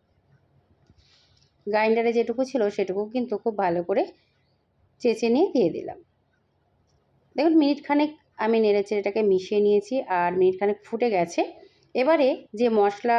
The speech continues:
ভেজে আমি গুঁড়ো করে নিয়েছিলাম, মশলাটা দিলাম, সঙ্গে দিলাম বিট লবণ আর সামান্য পরিমাণ সন্দক লবণ। এই ক্ষেত্রে লবণটা একটু বেশি দিয়ে রাখলে যখন শরবত করা হবে তখন কিন্তু লবণটা আর ব্যবহার করতে লাগবে না। সেই পরিমাণ বুঝেই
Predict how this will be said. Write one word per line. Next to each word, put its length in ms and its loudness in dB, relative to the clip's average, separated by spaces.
ভেজে 380 0
আমি 220 2
গুঁড়ো 160 -2
করে 160 2
নিয়েছিলাম, 360 2
মশলাটা 320 -2
দিলাম, 200 -2
সঙ্গে 380 0
দিলাম 160 2
বিট 220 -2
লবণ 300 2
আর 320 0
সামান্য 360 0
পরিমাণ 320 -2
সন্দক 420 0
লবণ। 200 -10
এই 100 2
ক্ষেত্রে 300 0
লবণটা 340 2
একটু 200 -2
বেশি 340 0
দিয়ে 160 2
রাখলে 220 -2
যখন 280 -2
শরবত 460 -4
করা 240 0
হবে 180 0
তখন 260 0
কিন্তু 280 -2
লবণটা 480 0
আর 120 0
ব্যবহার 320 0
করতে 180 -2
লাগবে 260 -6
না। 100 -10
সেই 320 0
পরিমাণ 360 0
বুঝেই 260 0